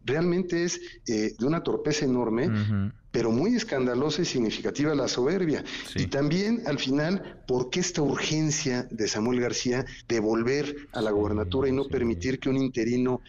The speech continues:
Speaker 1: ejerciera el poder?
Speaker 2: ¿A qué
Speaker 1: ¿Qué
Speaker 2: le
Speaker 1: inquietudes,
Speaker 2: temía?
Speaker 1: qué temores?
Speaker 2: Ujú.
Speaker 1: Exactamente, creo que han quedado exhibidos de manera, eh, muy, muy marcada, y eso, pues,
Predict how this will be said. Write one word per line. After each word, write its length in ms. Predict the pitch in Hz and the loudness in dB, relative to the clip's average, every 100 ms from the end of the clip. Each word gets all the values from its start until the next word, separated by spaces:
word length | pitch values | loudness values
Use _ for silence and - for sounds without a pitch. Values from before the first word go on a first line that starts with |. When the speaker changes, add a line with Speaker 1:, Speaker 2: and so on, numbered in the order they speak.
| - | -12
Speaker 1:
ejerciera 380 | 107 110 101 131 | -6 -4 0 0
el 60 | 120 | 2
poder? 240 | 120 131 | 0 0
Speaker 2:
¿A 60 | 104 | -4
qué 200 | - 123 | -4 -2
Speaker 1:
¿Qué 20 | |
Speaker 2:
le 120 | 143 | 0
Speaker 1:
inquietudes, 640 | 151 139 101 160 156 - | 0 0 2 2 0 -2
Speaker 2:
temía? 0 | |
Speaker 1:
qué 120 | - 143 | -4 -4
temores? 640 | 147 131 135 156 160 104 | -2 0 0 0 0 0
Speaker 2:
Ujú. 240 | 196 95 92 | 0 0 0
Speaker 1:
Exactamente, 800 | 98 - 165 - 147 147 226 - - | 0 -2 -4 -4 -2 0 -2 -4 -2
creo 180 | 170 | -2
que 100 | 175 | 0
han 80 | 190 | -2
quedado 520 | 185 165 165 165 165 - - 120 | 0 0 0 0 -2 -6 -12 -8
exhibidos 840 | - - 120 147 147 147 143 - | -6 -4 -2 0 2 0 -2 -6
de 100 | 113 | -4
manera, 580 | 104 110 123 127 131 131 - - - | -2 0 2 2 -2 -6 -14 -20 -4
eh, 280 | 104 101 110 | -2 0 0
muy, 400 | 117 131 135 127 | 2 2 2 2
muy 400 | 120 117 117 113 | 2 2 2 0
marcada, 720 | 101 90 - 120 120 127 135 - - | -2 -4 -4 -2 0 0 -2 -8 -12
y 140 | 110 113 | -2 0
eso, 380 | 113 - 123 - | 0 0 -2 0
pues, 420 | 101 - - | 0 0 -6